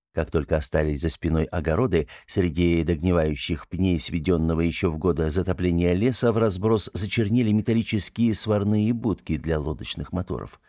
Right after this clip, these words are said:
Тут же справа и Сенина будка рядом с Толиной, теперь пустой. Лодку после Толи нашли и пригнали, но Надя с глаз долой продала её вместе с мотором.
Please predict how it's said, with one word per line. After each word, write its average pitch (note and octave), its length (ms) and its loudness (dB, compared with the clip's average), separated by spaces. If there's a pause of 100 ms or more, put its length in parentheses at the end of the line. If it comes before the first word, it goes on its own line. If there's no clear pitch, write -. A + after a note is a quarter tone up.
(600)
Тут D#3+ 200 -2
же D2+ 100 -2
справа F2+ 500 2 (180)
и G#2+ 100 0
Сенина A#2+ 460 4
будка G2 400 0
рядом F#2 320 2
с - 100 -2
Толиной, F#2 500 2 (240)
теперь F2 320 -4
пустой. F2 600 -4 (640)
Лодку C3+ 360 -2
после E2 320 -2
Толи G#2+ 280 2
нашли E2 440 -2
и - 160 -6
пригнали, F#2+ 720 0 (300)
но A#2+ 200 0
Надя G#2 360 -2
с C#2+ 120 -8
глаз E2 380 -4
долой D#2+ 380 0
продала F#2 500 2
её F2+ 440 0
вместе E2 520 -2
с - 140 -8
мотором. A#1+ 540 -8